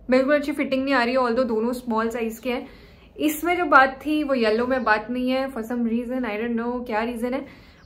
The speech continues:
but this one is just so, so, so pretty। Loved it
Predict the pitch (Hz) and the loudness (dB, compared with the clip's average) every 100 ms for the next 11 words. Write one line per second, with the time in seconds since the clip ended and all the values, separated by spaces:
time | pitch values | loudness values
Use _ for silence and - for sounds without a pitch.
0 | - 233 226 277 277 302 320 330 - 247 | -6 -4 0 -2 0 -2 -2 -2 -2 -4
1 | 226 254 254 - - - - - 254 254 | -4 -6 -8 -12 -20 -20 -20 -4 0 2
2 | 269 269 - 226 233 - - 240 226 240 | 0 -4 0 2 0 -4 -8 -4 -4 -4
3 | 247 269 285 - - - - - 214 214 | -6 -6 -8 -12 -20 -20 -16 -6 0 2
4 | 214 208 277 | 0 2 0